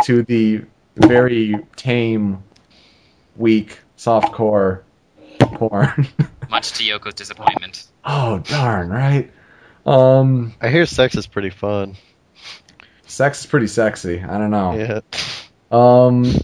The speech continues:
Speaker 1: so when, you know, certain titles, you know, for different kinds of kills are, uh, let's see, gangbang, topless, Fox News has to go and report and say that, "Is Bulletstorm the worst video game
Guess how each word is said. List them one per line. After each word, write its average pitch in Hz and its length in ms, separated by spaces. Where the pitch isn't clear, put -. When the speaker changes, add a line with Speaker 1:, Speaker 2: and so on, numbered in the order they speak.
Speaker 1:
so 147 320
when, 156 320
you 156 80
know, 147 160
certain 160 440
titles, 135 720
you 127 60
know, 120 100
for 123 160
different 131 300
kinds 131 240
of 113 100
kills 131 580
are, 110 800
uh, 104 420
let's 110 220
see, 104 360
gangbang, 107 1040
topless, 127 880
Fox 170 340
News 165 220
has 143 160
to 135 80
go 135 160
and 131 80
report 131 360
and 127 140
say 131 260
that, 120 300
"Is 165 240
Bulletstorm 151 840
the 131 140
worst 147 300
video 143 380
game 110 520